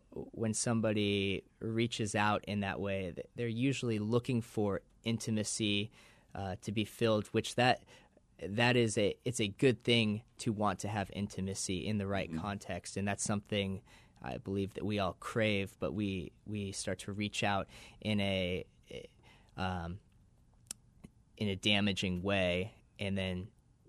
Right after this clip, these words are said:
Speaker 1: we start creating those patterns in our life. And, uh, as those patterns become solidified over time, uh, it creates a distorted and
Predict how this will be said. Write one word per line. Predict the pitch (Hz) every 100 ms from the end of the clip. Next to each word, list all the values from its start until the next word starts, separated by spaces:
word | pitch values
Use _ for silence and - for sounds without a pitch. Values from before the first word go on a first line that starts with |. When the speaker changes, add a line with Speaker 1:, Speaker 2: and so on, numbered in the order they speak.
| - 113
Speaker 1:
we | 101
start | - -
creating | - - 104 101 98 95
those | 95 90 87 - - -
patterns | - 107 101 85 80 98 -
in | - 98
our | 92 87
life. | 87 87 98 - - - - - - 110
And, | 107 101 95 92 - -
uh, | - - - -
as | 107 104
those | 95
patterns | - 104 101 95 98
become | - - 98 95
solidified | - 98 101 101 - 92 92
over | 92
time, | 85 - 98 95 90 92 - - 120 -
uh, | 95
it | 95 - -
creates | - - 107 98 95 - - - - -
a | 98
distorted | 113 - - 113 104 104 98 117
and | 104 92